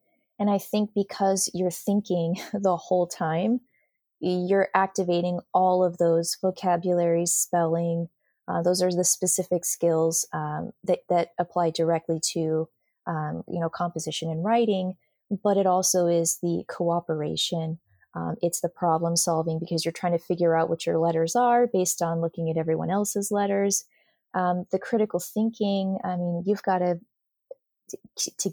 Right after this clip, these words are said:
give clues. I mean, you can't just sit back. Every single person needs to, well, if you wanna activate the free one, the free clue, which you should, everybody needs to give a clue at the table. And if I do that in the, the classroom, uh,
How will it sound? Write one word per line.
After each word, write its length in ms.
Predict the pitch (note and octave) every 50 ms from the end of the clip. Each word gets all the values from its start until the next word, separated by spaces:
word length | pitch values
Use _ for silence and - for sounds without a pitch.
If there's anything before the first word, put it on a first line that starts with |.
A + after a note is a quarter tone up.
| - -
give 240 | D#3+ E3+ G3 -
clues. 560 | - - - C4 C4+ C#4 C#4+ C#4 D4+ D#4 - - - -
I 60 | G3+
mean, 220 | G3 G3 G3 G3
you 80 | G3 F#3+
can't 280 | - - A3 G3+ -
just 220 | - G3 F3+ - -
sit 200 | G#3 F#3+ - -
back. 260 | G3 G3 F3+ E3 D#3 -
Every 180 | F3+ F3+ F#3+
single 300 | G3 - G3+ G3 G3+ F#3+
person 460 | F#3 - - F#3+ F3+ - - F3 F3 F3
needs 260 | F3 F3+ E3+ - -
to, 400 | - - F3+ E3+ F3 E3+ F3 E3+ - _ _ _ _ _
well, 100 | - F#3+
if 120 | F3+ - G3
you 80 | F3+
wanna 200 | F3 F3 F3 F3+
activate 540 | - - F3 E3 - - E3+ E3+ E3 D#3+ -
the 60 | D#3
free 300 | - - - F3+ F3+ E3+
one, 320 | D#3+ D3 D3 D3+ D#3 E3+ - _ _ _ _ _ _ _
the 160 | - F3+ - -
free 200 | - - G#3 G3
clue, 200 | - - E3+ D#3+
which 200 | D#3+ E3+ - -
you 80 | C#3
should, 400 | D3+ - - F#3 E3 D#3 D#3+ E3 - _ _ _ _ -
everybody 540 | G3+ G#3+ G3+ A#3 A3 F#3 F3+ E3+ E3 D#3+
needs 260 | D#3+ D#3+ D#3 D#3 - -
to 100 | - E3+
give 220 | E3 D#3+ D#3 D#3+
a 60 | E3 D#3+
clue 240 | - - F3 D#3+ D#3+
at 60 | E3
the 100 | D#3+ D#3+
table. 420 | - - - D#3+ D#3 D3+ D#3 D#3+ -
And 220 | - F3 F3+ F3+ F3 - _ _ _ _ -
if 140 | F#3+ F#3 -
I 400 | F#3 F3+ F3+ F3 F3 F3 F3 F3 - - - E3
do 180 | - G#3 G#3 G#3
that 300 | F#3+ F#3 F3+ F3+ - - _
in 240 | F3 F3 E3+ E3+ E3+
the, 340 | F3 E3+ E3 E3 E3 - -
the 100 | - E3+
classroom, 760 | - - F3+ E3 D#3+ E3+ - - F3 D#3+ D#3+ D#3+ D#3+ D#3+ D#3+ - -
uh, 220 | - D#3+ D#3+ E3